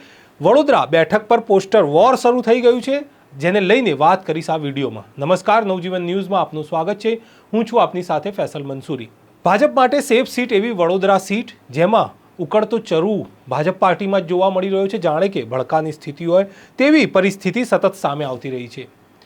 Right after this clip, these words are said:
અગાઉ આપે જોયું કે કેતન ઇનામદારે કેવી રીતે રાજીનામું આપ્યું ઈમેલ દ્વારા અડધી રાત્રે અને ત્યારબાદ તેમને મનાવવા માટે પ્રયત્ન કરવામાં આવ્યા. ત્યારબાદ તેમણે રાજીનામું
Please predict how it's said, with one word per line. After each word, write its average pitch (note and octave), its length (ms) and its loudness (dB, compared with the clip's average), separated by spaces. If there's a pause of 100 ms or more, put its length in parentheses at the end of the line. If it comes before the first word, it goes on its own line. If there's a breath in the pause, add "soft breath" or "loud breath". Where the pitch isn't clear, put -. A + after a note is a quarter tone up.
(440 soft breath)
અગાઉ A3+ 260 4
આપે C4+ 240 2
જોયું A#3+ 300 2
કે C#4 100 -2
કેતન A3 360 0
ઇનામદારે G3+ 760 2 (280 soft breath)
કેવી A3 200 0
રીતે G#3+ 240 2
રાજીનામું F#3 600 2
આપ્યું A3 240 0
ઈમેલ F#3 280 0
દ્વારા F3 280 4
અડધી E3+ 260 2
રાત્રે G3+ 340 4
અને G#3+ 140 2
ત્યારબાદ F3+ 680 2
તેમને D#3 320 -4
મનાવવા G3 480 2
માટે G3 240 0
પ્રયત્ન B3+ 380 2
કરવામાં E3+ 440 2
આવ્યા. A#2+ 280 -6
ત્યારબાદ F3 340 2
તેમણે F3+ 240 0
રાજીનામું A3 640 0